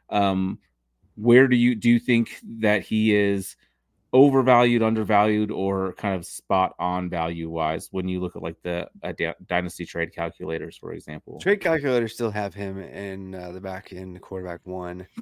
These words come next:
Speaker 2: Uh, discussions, which I think is more than fair. Um, 'cause I'm not sure that he's going to be, like, the, you know, the next Peyton Manning or whatever else, you know. Th-, there's just a lot of pressure on him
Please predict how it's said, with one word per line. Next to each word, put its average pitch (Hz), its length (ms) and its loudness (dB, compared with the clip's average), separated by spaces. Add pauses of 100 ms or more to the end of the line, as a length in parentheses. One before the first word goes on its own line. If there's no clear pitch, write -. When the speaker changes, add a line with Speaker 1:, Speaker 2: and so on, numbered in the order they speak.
(460)
Speaker 2:
Uh, 92 160 -6
discussions, 101 540 -2
which 101 160 -4
I 120 60 2
think - 200 -4
is 107 100 -4 (420)
more 107 240 0
than 90 160 -6
fair. - 420 -12 (360)
Um, 69 440 -8 (520)
'cause 110 160 0
I'm 131 160 6
not 139 160 2
sure 131 220 2
that 117 100 -2
he's 104 220 -4
going 107 220 -4
to 98 60 -6
be, 107 380 -4 (640)
like, 101 340 -6
the, 104 120 -2
you 98 480 -6
know, 90 140 -8
the 92 60 -8
next - 400 -16
Peyton 101 260 -6
Manning 95 360 -6
or 87 120 -10
whatever 92 360 -6
else, - 500 -10
you 87 80 -12
know. 85 260 -14 (500)
Th-, 92 160 -6
there's 175 200 4
just 175 140 -2
a 120 40 6
lot 117 160 6
of - 80 -16
pressure 92 400 -4 (100)
on 95 120 -6
him 92 260 -10